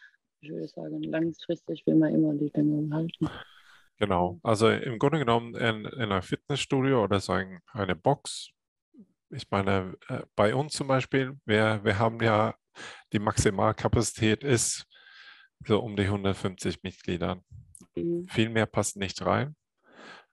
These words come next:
Speaker 1: Sprechen wir
Speaker 2: Äh,
Speaker 1: dann nur von, äh, Gruppencoaching bei dir dann oder sind dann zum Beispiel die, die reine P Ts machen auch mit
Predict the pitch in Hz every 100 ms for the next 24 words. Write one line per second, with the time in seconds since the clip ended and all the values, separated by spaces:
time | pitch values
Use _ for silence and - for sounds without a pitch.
0 | _ - 208 190 196 190 190 185 190 -
1 | 185 180 170 175 170 185 220 - 220 -
2 | 220 220 214 233 233 247 262 196 190 190
3 | 175 180 175 170 165 170 165 165 160 160
4 | 151 151 160 - - 156 - 156 151 -
5 | - _